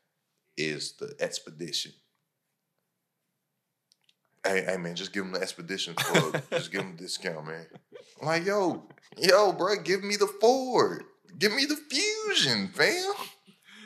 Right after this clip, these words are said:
Speaker 2: He like, "Nah, that's my baby. Ain't nobody touching my baby." <laughs>
Speaker 1: Like, "Bro, give me the Fusion." "Nah, nah, bro, you just gonna have to give him." I'm like, "Bro, we got a,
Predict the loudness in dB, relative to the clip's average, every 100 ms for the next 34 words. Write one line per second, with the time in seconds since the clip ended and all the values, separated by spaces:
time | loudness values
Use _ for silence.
0 | -20 -20 -20 -20 _ _ -12 -12 -12 -18
1 | -16 -14 -14 -10 -8 -8 -4 -2 -2 -4
2 | -8 -8 -6 -8 -8 -8 -10 -12 -20 _
3 | -10 -6 -4 -4 -4 -4 -6 -8 -6 0
4 | 0 2 4 4 2 0 -2 -4 -6 -4
5 | -4 -2 -2 -2 -2 0 0 0 2 4
6 | 4 -2 -4 -6 -10 -8 -6 -4 -6 -10
7 | -10 -10 -6 0 0 0 0 0 0 2
8 | 4 2 -2